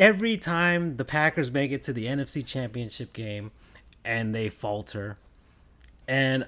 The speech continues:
I know that Ron Burgundy image of you with the heart on is so right, so true. Okay? The Dana White load size, the Guy Fieri load size, all of those gifts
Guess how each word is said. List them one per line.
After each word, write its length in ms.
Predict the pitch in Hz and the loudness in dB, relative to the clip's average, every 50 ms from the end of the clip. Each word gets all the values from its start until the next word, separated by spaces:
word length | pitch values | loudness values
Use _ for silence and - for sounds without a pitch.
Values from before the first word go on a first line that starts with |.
| - - | -2 2
I 260 | 156 180 180 180 180 | 4 6 8 8 8
know 560 | 165 160 156 139 120 101 95 87 87 85 92 - - - - - - - - | 8 6 6 4 4 2 0 -2 -4 -6 -8 -12 -20 -20 -20 -20 -20 -14 -4
that 220 | 127 135 143 131 | 0 2 2 2
Ron 400 | 131 135 139 139 143 143 135 123 | 4 4 4 6 6 4 4 2
Burgundy 760 | 104 127 127 131 123 123 127 120 110 123 123 120 120 117 110 - - - - - - - _ - | 4 2 2 2 2 2 0 0 0 -2 -2 -2 -2 -4 -8 -10 -18 -20 -20 -20 -20 -18 _ -4
image 680 | 131 131 123 123 120 120 120 110 107 - - - - - - - - - - - | 0 0 2 2 2 2 0 -2 -4 -6 -8 -8 -10 -14 -20 -20 -20 -18 -10 -6
of 180 | 135 123 110 127 | -6 -4 -2 -2
you 200 | 131 127 123 120 | 0 0 0 0
with 120 | 117 92 | -2 -4
the 60 | - 104 | -4 -4
heart 240 | 117 117 113 110 | -4 -4 -2 -2
on 320 | 110 107 107 104 107 110 - - _ - - - | -2 -2 -2 -2 -4 -6 -8 -12 _ -20 -20 -16
is 460 | - - 113 113 113 110 110 107 - - - | -10 -8 -6 -4 -4 -4 -4 -6 -8 -8 -4
so 260 | - - - 220 202 | -2 2 4 4 4
right, 300 | 170 113 87 78 80 - - | 4 4 2 -2 -6 -12 -14
so 280 | - - - 175 147 135 | -8 -2 2 2 2 2
true. 260 | - - - 90 - - - - - - - - - - - - - - | 0 -6 -10 -10 -12 -14 -18 -20 -20 -20 -20 -20 -20 -20 -20 -20 -20 -10
Okay? 360 | - 151 135 135 139 135 131 - - - - - - - - - - - - - - - - - - - | -4 -2 0 0 0 -2 -4 -10 -18 -20 -20 -20 -20 -20 -20 -20 -20 -20 -20 -20 -20 -20 -20 -14 -2 2
The 100 | 170 170 | 4 6
Dana 320 | 135 175 170 170 160 156 151 | 8 8 8 8 8 6 6
White 340 | 147 151 147 147 143 90 | 6 6 6 6 4 2
load 380 | 107 127 131 131 127 123 107 - | 2 2 4 4 4 4 2 0
size, 640 | - - 113 98 92 85 78 87 90 - - - - - - - - - - - - - - | 0 0 0 -2 -2 -4 -6 -8 -8 -8 -10 -10 -14 -20 -20 -20 -20 -20 -20 -20 -20 -12 -6
the 80 | 135 135 | -4 0
Guy 240 | 113 165 160 160 147 | 4 6 6 6 6
Fieri 440 | - - 156 143 143 139 135 127 | 4 2 2 4 4 4 4 2
load 340 | 117 113 110 104 101 98 - | 2 0 0 0 -2 -2 -4
size, 560 | - - 101 85 80 78 73 78 - - - - - - - - - - - | -6 -6 -6 -6 -8 -10 -12 -12 -14 -16 -16 -18 -20 -20 -20 -20 -20 -20 -12
all 240 | - 104 156 165 165 | -4 0 2 2 2
of 120 | 156 127 123 | 2 0 0
those 180 | 135 131 120 98 | 0 -2 -2 -2
gifts 540 | 120 104 87 - - - - - - - | -4 -6 -6 -6 -6 -8 -6 -6 -8 -10